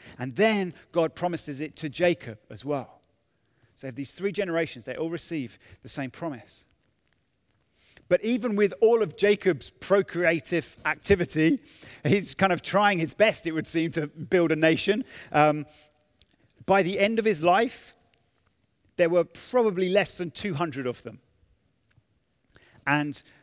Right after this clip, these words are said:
they owned a couple of little bits of this land that God had promised to them,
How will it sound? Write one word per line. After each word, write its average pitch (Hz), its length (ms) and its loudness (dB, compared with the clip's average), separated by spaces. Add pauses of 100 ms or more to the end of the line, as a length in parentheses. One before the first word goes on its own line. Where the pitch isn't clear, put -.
(120)
they 180 220 4
owned 175 180 -2
a 160 60 -2
couple 202 420 -6
of 151 120 -4
little 180 340 -2
bits - 440 -8
of 143 180 -12
this 147 180 -10
land 160 380 -6
that 147 160 -12
God 151 160 -4
had 147 160 -8
promised 151 360 -6
to 165 80 -10
them, 175 280 -4